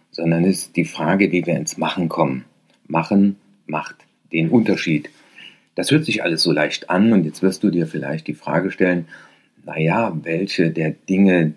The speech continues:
die ich mir immer wieder öfter vornehme, habe ich noch nicht gemacht? Und die Frage ist, warum? Professor Pelz hat dazu Studien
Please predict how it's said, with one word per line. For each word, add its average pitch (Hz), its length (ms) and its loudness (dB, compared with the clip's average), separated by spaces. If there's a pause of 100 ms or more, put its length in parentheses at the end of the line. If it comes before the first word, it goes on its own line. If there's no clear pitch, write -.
die 85 240 -6
ich - 260 -6
mir 95 180 4
immer 87 200 2
wieder 85 220 2
öfter 82 320 -4
vornehme, 90 680 2
habe 85 180 -4
ich - 180 -10
noch 98 560 0
nicht 82 480 0 (240)
gemacht? 69 680 -6 (600)
Und - 80 -2
die 76 80 4
Frage - 340 -6
ist, - 280 -6
warum? 73 420 0 (2500)
Professor 117 560 0
Pelz 127 480 0
hat 104 220 -6
dazu 92 460 0
Studien 123 680 -2